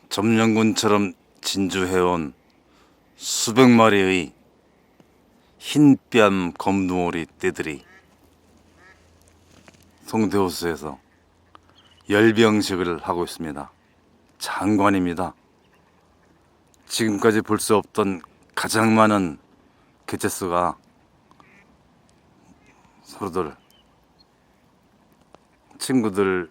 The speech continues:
이웃들, 가족들을 이끌 것 같겠죠. "얘들아, 얘 가면 먹이가 많단다.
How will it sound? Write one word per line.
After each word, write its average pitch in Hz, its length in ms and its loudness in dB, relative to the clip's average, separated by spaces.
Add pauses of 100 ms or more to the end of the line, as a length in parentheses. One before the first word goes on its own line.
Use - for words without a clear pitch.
이웃들, 90 640 -6 (360)
가족들을 92 680 -6
이끌 85 380 -12
것 87 120 -6
같겠죠. - 600 -10 (560)
"얘들아, 98 420 -2 (680)
얘 104 180 4
가면 95 320 0
먹이가 95 300 0
많단다. 82 520 -6